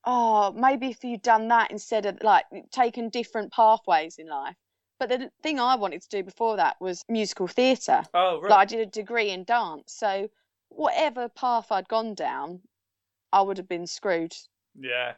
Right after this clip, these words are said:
Speaker 1: 'Cause it just, it just hit too many industries
Speaker 2: Yeah, yeah,
Speaker 1: that
Speaker 2: yeah.
Speaker 1: no matter what I'd done,
Speaker 2: Any creative
Speaker 1: I w-
Speaker 2: industry, that's the
Speaker 1: Yeah.
Speaker 2: whole retrain thing.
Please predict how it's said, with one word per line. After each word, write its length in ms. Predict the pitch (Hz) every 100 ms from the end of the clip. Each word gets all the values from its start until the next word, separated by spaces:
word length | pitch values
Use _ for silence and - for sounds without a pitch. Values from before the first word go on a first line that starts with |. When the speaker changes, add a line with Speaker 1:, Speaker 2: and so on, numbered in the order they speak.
| -
Speaker 1:
'Cause 140 | 240
it 160 | 240 -
just, 240 | 226 -
it 280 | - 233 233
just 180 | 240 -
hit 240 | 247 -
too 220 | - 214 202
many 340 | 190 190 190
industries 760 | 202 180 156 - 151 147 165 -
Speaker 2:
Yeah, 180 | 147 139
yeah, 120 | 139
Speaker 1:
that 320 | 165 147 - _
Speaker 2:
yeah. 180 | 190 180
Speaker 1:
no 60 | 185
matter 260 | 185 175
what 200 | 190 -
I'd 200 | 165 175
done, 400 | 170 151 160 160 _ -
Speaker 2:
Any 200 | 170 165
creative 380 | 156 143 127 123
Speaker 1:
I 40 |
w- 80 | 135
Speaker 2:
industry, 380 | 151 123 117 117
that's 340 | - 139 - - _
the 120 | 143 135
Speaker 1:
Yeah. 300 | - 190 160
Speaker 2:
whole 80 | 139
retrain 540 | 143 120 - 139 131
thing. 280 | - 123 123